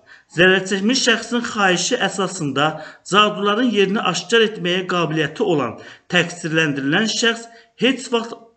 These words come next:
olmadığı bir həyətə bastırılmış caduların yerini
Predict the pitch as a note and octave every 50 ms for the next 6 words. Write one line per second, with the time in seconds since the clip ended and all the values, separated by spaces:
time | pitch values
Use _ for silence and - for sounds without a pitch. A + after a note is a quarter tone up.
0 | _ _ _ _ _ _ _ _ _ _ _ - G#3 - C4 A#3+ A3+ A3 G#3+ -
1 | G3+ F#3+ A3+ F#3 E3+ G#3+ G#3 G3 D#3 F#3 F3 E3+ D#3+ D#3 D#3+ G#3+ G#3+ G#3 - -
2 | - - - _ - F#3 F3+ F3+ - - - F#3+ F#3+ F#3+ F#3+ G3 A3+ A#3+ - -
3 | G#3+ G3 F#3 F3 E3 D#3+ E3+ D#3+ E3 G3 A3 G3+ E3 E3+ D#3 C#3+ C3 D3 F3+ G#3
4 | G3